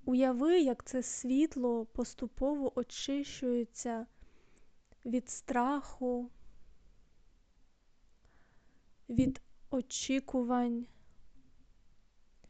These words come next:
від прив'язаності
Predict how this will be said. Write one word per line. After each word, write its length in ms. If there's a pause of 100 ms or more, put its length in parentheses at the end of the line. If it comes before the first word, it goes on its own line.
(1120)
від 220
прив'язаності 1400